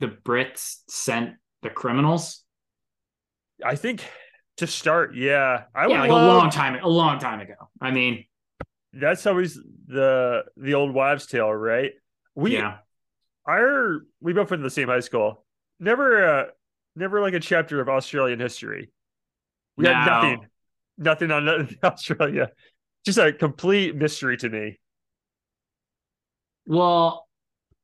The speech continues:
Speaker 1: here's the thi-, here's the thing about most world maps. They make Australia way smaller than it actually is.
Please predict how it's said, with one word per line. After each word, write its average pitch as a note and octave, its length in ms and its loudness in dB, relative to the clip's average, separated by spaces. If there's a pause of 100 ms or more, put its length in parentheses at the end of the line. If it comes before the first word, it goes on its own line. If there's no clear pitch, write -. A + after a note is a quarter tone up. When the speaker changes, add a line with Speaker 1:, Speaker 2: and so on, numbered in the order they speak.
(360)
Speaker 1:
here's F#3+ 200 2
the F#3+ 80 0
thi-, D3+ 180 -4
here's F3 200 2
the F#3 100 -2
thing E3 160 -4
about C#3+ 260 -2
most C#3 240 -2
world B2+ 260 -8
maps. A#2 480 -10 (220)
They D3 80 2
make D3 160 4
Australia C#3 480 0
way B2+ 140 0
smaller A#2+ 380 -6
than A2+ 140 -8
it G#2+ 80 -8
actually G#2 380 -10
is. F#2+ 320 -12